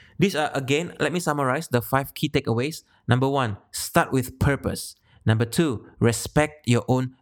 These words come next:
limit. Number three, change your world first. Number four,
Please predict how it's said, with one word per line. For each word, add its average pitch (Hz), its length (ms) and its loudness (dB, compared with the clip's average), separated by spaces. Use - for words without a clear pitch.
limit. 123 420 0
Number 120 200 4
three, 135 500 -2
change 170 340 -2
your 117 200 2
world 123 440 -2
first. - 520 -2
Number 123 220 2
four, 120 420 0